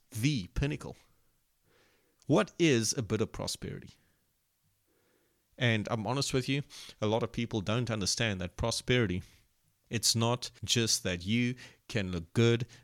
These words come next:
driving in maybe a pimped out S U V with, uh, nineteen or twenty inch rims, and, uh, you're looking all cool, and, uh, you got this prideful face and these big shades, and, you know, you're taking a lot of selfies. That's not what prosperity is all about.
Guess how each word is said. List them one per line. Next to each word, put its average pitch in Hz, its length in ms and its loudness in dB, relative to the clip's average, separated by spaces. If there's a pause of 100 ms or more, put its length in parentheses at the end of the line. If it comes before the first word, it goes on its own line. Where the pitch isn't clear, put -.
(120)
driving 107 520 0
in 98 420 -4 (360)
maybe 127 460 4
a 113 300 0
pimped 117 400 -2
out 107 260 2
S 120 220 0
U 98 100 0
V 123 300 0 (320)
with, 101 360 0
uh, 92 340 -2 (100)
nineteen 110 400 0
or 92 80 -2
twenty 113 260 0
inch 98 180 -2
rims, 131 440 2 (360)
and, 95 400 -2
uh, 90 280 -2 (240)
you're 110 120 0
looking 110 240 -2
all 92 180 0
cool, 139 440 0 (260)
and, 92 400 -2
uh, 82 300 0
you 113 100 0
got 104 200 -2
this - 120 -6
prideful 104 400 -4
face 113 440 0
and 92 80 -2
these 85 160 -2
big 101 280 0
shades, 135 540 4 (240)
and, 95 260 -2
you 104 120 -4
know, 104 80 -2
you're 95 100 -2
taking 101 340 -4
a 92 60 -4
lot 90 140 -2
of - 80 -2
selfies. 117 400 -2 (260)
That's 131 300 -2
not 143 260 0
what 131 200 -4
prosperity 127 580 0
is 107 220 -2
all 117 260 -2
about. 87 440 -2